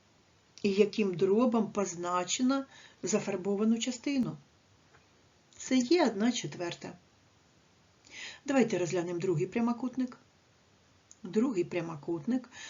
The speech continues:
так само поділений на чотири рівних частини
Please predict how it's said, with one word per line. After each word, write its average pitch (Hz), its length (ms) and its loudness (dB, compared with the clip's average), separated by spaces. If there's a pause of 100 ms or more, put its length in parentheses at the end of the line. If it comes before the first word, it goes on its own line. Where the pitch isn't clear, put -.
(140)
так 294 200 -2
само 247 280 2
поділений 170 520 0
на 170 140 -6
чотири 175 420 0
рівних 165 360 -6
частини 185 680 -4